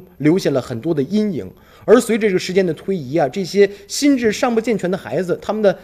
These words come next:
内疚与自责也将与日俱增。而且从这个角度来看，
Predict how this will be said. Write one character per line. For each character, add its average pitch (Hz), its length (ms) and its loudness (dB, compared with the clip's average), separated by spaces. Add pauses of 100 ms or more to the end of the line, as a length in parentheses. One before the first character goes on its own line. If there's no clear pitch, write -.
(120)
内 254 260 2
疚 220 160 0
与 165 140 -2
自 240 200 -4
责 170 440 2
也 160 120 2
将 196 220 2
与 139 120 -4
日 180 120 -2
俱 165 160 -6
增。 190 200 -4 (460)
而 285 140 6
且 254 100 4
从 247 200 -2
这 277 60 0
个 254 60 2
角 185 160 2
度 208 120 0
来 196 120 4
看， 220 240 0